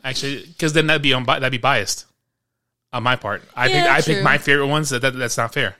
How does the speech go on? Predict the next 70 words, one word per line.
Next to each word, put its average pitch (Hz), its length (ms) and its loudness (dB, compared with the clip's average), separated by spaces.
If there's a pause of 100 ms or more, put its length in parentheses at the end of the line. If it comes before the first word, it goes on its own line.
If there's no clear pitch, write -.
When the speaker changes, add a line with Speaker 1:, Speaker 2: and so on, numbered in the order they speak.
Speaker 2:
Yeah, 240 260 -4
yeah, 226 200 -4
yeah, 202 160 -6
Speaker 1:
So 160 60 2
I 139 40 4
literally 156 180 4
Speaker 2:
yeah. 147 60 -2
Speaker 1:
typed 147 180 0
in 139 340 -2
best 135 200 -2
Justin 151 200 -6
Timberlake 143 220 -4
songs, 131 240 -4
and 113 100 -4
it 120 60 -6
listed 127 320 -8 (320)
what 131 260 -8
these. 131 220 0 (260)
I 139 80 0
picked 156 160 -4
the 147 60 -2
first 147 240 0
sixteen. 113 420 -8 (260)
Speaker 2:
Yeah, 240 260 -4 (380)
yeah, 240 120 -6
yeah. 185 180 -8
Speaker 1:
Because 131 180 -4
if 127 60 -4
not, 143 100 2
I'd, 127 180 0
I'd 127 160 -4
be 120 120 -4
at - 80 -8 (260)
thirty-two, 123 360 -2
and 113 80 -2
I'm 113 60 -6
like, 104 140 -8
"That'll 120 120 0
take 110 180 -8
forever." 98 360 -8
Speaker 2:
Yeah, 151 400 -4
no, 143 360 -14
we're 165 80 -10
Speaker 1:
So 165 80 -12
the 120 60 -4
Speaker 2:
not 110 80 -6
Speaker 1:
first - 40 -10
Speaker 2:
gonna 139 100 -2
do - 0 -
that. - 220 -4
Speaker 1:
sixteen, 143 420 -2 (260)
that's 120 220 -6
how 113 120 -6
it 104 60 -8
is. 98 260 -10 (220)
Speaker 2:
Yep. 95 220 -18 (680)
Speaker 1:
And 127 80 0
actually, 135 240 2
I 120 80 2
typed 143 240 -2
them 139 140 -4
in, 135 140 2
and 117 100 0
it, - 200 -8
I 117 120 0
did 117 140 -4
a 110 60 -2
shuffle 113 340 -6
thing 104 180 -10
here. 98 220 -12